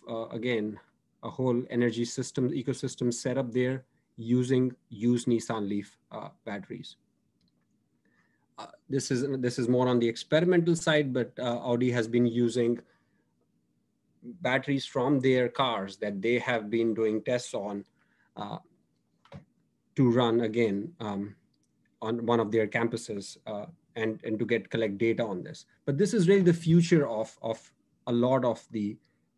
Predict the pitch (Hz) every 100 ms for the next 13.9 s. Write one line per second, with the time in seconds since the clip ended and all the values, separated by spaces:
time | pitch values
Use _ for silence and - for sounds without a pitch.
0 | _ 120 120 123 107 110 98 110 107 101
1 | 95 95 - _ _ _ 110 131 165 151
2 | 139 127 127 127 - 117 117 110 110 104
3 | 98 98 - 95 - - _ - 127 123
4 | - _ - 123 110 110 110 - 123 110
5 | - - 139 151 156 120 107 107 104 -
6 | 113 101 98 - 101 98 107 101 - _
7 | _ _ _ - 110 110 - _ _ _
8 | _ 113 - 110 - - _ - 113 113
9 | 123 123 107 - 113 113 - 127 117 127
10 | 139 _ _ _ _ _ - 107 101 _
11 | - 110 123 - 113 98 107 98 117 127
12 | 127 120 117 - 104 107 110 110 - 117
13 | 110 107 104 - 113 - 120 135